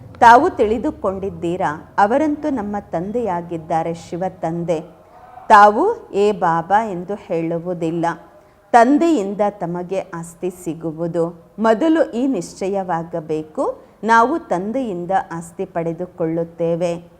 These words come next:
ತಂದೆ ಮಕ್ಕಳಿಗೆ ಆಸ್ತಿ ಪಡೆದುಕೊಳ್ಳುವ ಅಧಿಕಾರಿಗಳನ್ನಾಗಿ ಮಾಡುತ್ತಾರೆ. ಇವರಂತೂ ಸತ್ಯ ತಂದೆ ಅಲ್ವಾ?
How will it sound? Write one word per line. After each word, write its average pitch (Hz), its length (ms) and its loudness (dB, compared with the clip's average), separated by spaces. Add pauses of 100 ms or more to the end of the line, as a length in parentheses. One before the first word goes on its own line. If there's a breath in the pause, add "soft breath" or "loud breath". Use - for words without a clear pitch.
(320 soft breath)
ತಂದೆ 294 380 6
ಮಕ್ಕಳಿಗೆ 220 680 -2
ಆಸ್ತಿ 180 580 -6
ಪಡೆದುಕೊಳ್ಳುವ 175 880 -4 (160)
ಅಧಿಕಾರಿಗಳನ್ನಾಗಿ 170 1300 -6
ಮಾಡುತ್ತಾರೆ. 165 880 -4 (680 soft breath)
ಇವರಂತೂ 254 540 2
ಸತ್ಯ 185 460 -4
ತಂದೆ 175 420 -4
ಅಲ್ವಾ? 170 640 -6